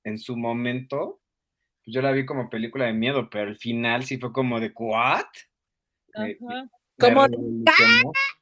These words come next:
Speaker 3: <laughs> ¿qué
Speaker 1: Sí.
Speaker 3: está pasando? Sí, sí, sí, o sea, creo que también, fíjate que Los Otros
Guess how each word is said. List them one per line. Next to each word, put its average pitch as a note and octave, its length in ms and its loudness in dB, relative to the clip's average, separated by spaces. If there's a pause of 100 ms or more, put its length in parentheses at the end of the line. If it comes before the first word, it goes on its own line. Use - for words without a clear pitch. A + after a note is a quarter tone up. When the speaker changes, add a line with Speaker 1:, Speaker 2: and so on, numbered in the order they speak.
(120)
Speaker 3:
<laughs> - 640 -8 (420)
¿qué D#4 140 -4
Speaker 1:
Sí. F4 60 -6
Speaker 3:
está A2+ 140 0 (140)
pasando? G#4+ 1000 -8
Sí, D4+ 460 -4
sí, A#3+ 120 -12
sí, C#4+ 300 -4
o G#3+ 100 -4
sea, A3+ 160 -8
creo C4 160 -4
que D#4 100 -10
también, A#3+ 400 -8 (680)
fíjate G4+ 360 0
que C#4 100 -2
Los A3 300 -6
Otros C#4 680 -2